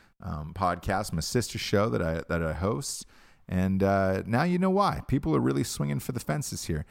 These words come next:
Look, we've had Jalen Ramsey on the show before. He's probably the best corner in the league, and he's great. Jacksonville's defense is great, but they're still gonna be on the field a lot with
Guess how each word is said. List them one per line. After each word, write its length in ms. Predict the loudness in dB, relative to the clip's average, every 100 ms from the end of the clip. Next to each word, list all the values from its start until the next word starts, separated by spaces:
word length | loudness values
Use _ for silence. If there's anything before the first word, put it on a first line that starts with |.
| -14 -6
Look, 180 | -2 2
we've 120 | 4
had 160 | 4 4
Jalen 320 | 4 4 4
Ramsey 360 | 4 4 4 2
on 140 | 2
the 60 | 0
show 500 | 2 4 4 2 -2 _ -10
before. 360 | -4 0 0
He's 400 | 0 0 0 -4 -10 _ -18 -18 -18 -20 -18 -16 0
probably 280 | 2 4
the 100 | 2
best 240 | 2 0 0
corner 380 | -2 0 2 -2
in 80 |
the 80 | -4
league, 420 | -4 -2 0 -2 -10 -20 -20 -4
and 120 | 0
he's 220 | 0 0
great. 320 | 2 2 2
Jacksonville's 540 | 0 0 0 -2 -2 -4
defense 500 | -4 -4 -2 -2 -6
is 100 | -12
great, 460 | -2 0 0 -4 -14 -20 -20 -20 -18
but 60 | -4
they're 100 | -2
still 300 | -2 -2 0
gonna 180 | 0 0
be 160 | 0 0
on 200 | 0 0
the 60 | -6
field 500 | -8 -4 2 2 2
a 40 |
lot 320 | 0 0 0
with 120 | -6